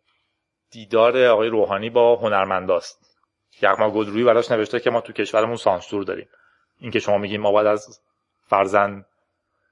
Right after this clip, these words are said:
اه، حافظ الگو بگیریم حرف درستی نیست. ما قرار نیست از کسی الگو بگیریم. هنرمند باید آزاد باشه. همینطور اضافه می‌کنه دربارهٔ سانسور حرف می‌زنه. سانسوری که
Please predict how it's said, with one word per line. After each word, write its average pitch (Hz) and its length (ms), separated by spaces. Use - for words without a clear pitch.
اه، 117 440
حافظ 117 580
الگو 123 400
بگیریم 127 520
حرف 147 220
درستی 123 420
نیست. 107 200
ما 120 100
قرار 113 200
نیست 120 140
از 107 160
کسی 120 340
الگو 110 460
بگیریم. 98 400
هنرمند 107 500
باید 107 160
آزاد 107 480
باشه. - 320
همینطور 127 380
اضافه 117 260
می‌کنه 127 240
دربارهٔ 107 320
سانسور 110 540
حرف 92 280
می‌زنه. 90 360
سانسوری 117 580
که 120 400